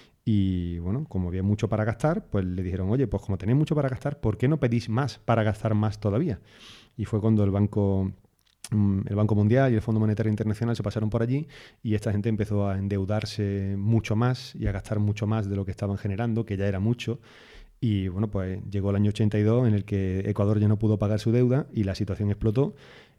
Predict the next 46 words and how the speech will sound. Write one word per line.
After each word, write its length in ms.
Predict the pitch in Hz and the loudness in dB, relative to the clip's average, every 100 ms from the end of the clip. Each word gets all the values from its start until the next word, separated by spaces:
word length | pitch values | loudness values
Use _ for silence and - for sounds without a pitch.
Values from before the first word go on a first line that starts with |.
| - | -2
Y 540 | 113 101 95 90 92 | 2 2 0 -2 -4
ahí 140 | 95 95 | -2 -4
fue 160 | - | -4
cuando 400 | 104 101 98 95 | -4 -2 -2 -2
el 80 | 95 | -4
Fondo 240 | - 104 104 | -4 -2 0
Monetario 280 | 107 107 | 0 0
Internacional 680 | 104 104 104 104 110 117 127 135 | -2 -2 -2 -2 -2 -2 -4 -6
y 200 | 104 90 | -8 -8
el 100 | 90 | -6
Banco 240 | 90 98 101 | -4 -4 0
Mundial 320 | 101 104 113 | 2 2 0
fueron 560 | 110 101 101 95 98 - | -2 -2 -2 -6 -10 -12
los 160 | 123 107 | -10 -6
que 80 | 107 | -4
empezaron 340 | 107 113 110 | -2 0 0
a 80 | 110 | 0
aplicar 460 | 113 113 110 113 | -2 -4 -2 -2
las 180 | 113 107 | 0 0
mismas 320 | 104 120 127 | 2 2 2
artes, 300 | 131 135 135 | 0 -2 -4
que 100 | - | -6
resulta 260 | 110 107 107 | -6 -6 -4
que 60 | 107 | -2
son 160 | 113 | -2
las 80 | 107 | -2
mismas 300 | 104 113 110 | -2 -2 -4
que 40 | 107 | -8
están 180 | 104 | -8
aplicando, 420 | 95 92 98 101 101 | -8 -6 -4 -2 -2
la 140 | 95 | 0
misma 200 | 117 117 | 2 2
fórmula 440 | - 123 113 104 - - - - | 0 -2 -2 -4 -6 -20 -20 -8
que 100 | - | -4
se 120 | 110 | -2
nos 60 | 101 | -2
están 160 | 107 | -2
aplicando 320 | 104 104 104 | -2 0 0
nosotros. 360 | 107 135 123 135 - - - - _ - | 0 0 -2 -6 -8 -20 -20 -20 _ -2
Y, 360 | 123 104 95 | 2 2 2
bueno, 200 | 92 110 | 0 -2
pues, 200 | 120 90 - | -2 -6 -4
básicamente, 840 | 101 95 95 - 104 104 117 117 | -2 -2 -4 0 0 2 -2 -4
eh, 520 | - 98 92 90 87 - - | -4 -4 -2 -4 -6 -10 -10
lo 180 | 113 | -2
importante 600 | 107 101 101 110 107 120 | 0 0 0 0 0 -2